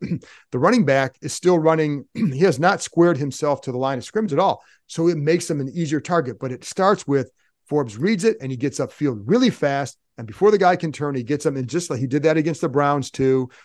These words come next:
And I just think it's something he does well. And it's the way he takes on blockers. So, you know, we'll see where he, I think he's gonna be a very good player for them, but he was one of the three starters there. And the linebackers, uh, they, they needed time together,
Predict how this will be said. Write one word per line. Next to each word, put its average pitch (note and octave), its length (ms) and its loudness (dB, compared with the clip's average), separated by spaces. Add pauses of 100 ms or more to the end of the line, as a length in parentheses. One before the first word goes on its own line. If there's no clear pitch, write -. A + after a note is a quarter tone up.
(200)
And C3 80 -6
I D3 60 2
just E3+ 180 2
think E3 140 0
it's C#3 120 -2
something C#3 260 -2
he C3 120 -6
does B2 300 -4
well. A2+ 360 -2
And B2+ 100 -6
it's B2+ 340 -8
the C3+ 80 -8
way D3 240 2
he C3+ 140 -4
takes D3 300 -6
on G#2+ 140 -8
blockers. C3+ 500 -2 (360)
So, C3+ 440 0
you D#3 120 -4
know, C3+ 100 -2
we'll C#3+ 140 0
see F3 240 0
where D3+ 240 4
he, C3+ 320 -4
I C3 80 -14
think C3+ 220 -6
he's B2+ 120 -8
gonna C3+ 160 -4
be B2 140 -6
a A2 40 -6
very B2 200 -6
good A2+ 160 -10
player A3+ 240 4
for B2 140 -8
them, B2 260 -4 (460)
but C3+ 200 -2
he E3 140 0
was C#3+ 180 2
one D3+ 160 2
of C3 60 -2
the B2 80 -6
three G#3+ 240 -2
starters A#2+ 440 -2
there. B2+ 220 0
And C3+ 100 -2
the B2+ 60 -2
linebackers, C#3+ 840 0 (560)
uh, A#2 260 -10
they, C#3 200 0
they C3 220 -2
needed D3+ 300 0
time D3 240 0
together, C#3 520 0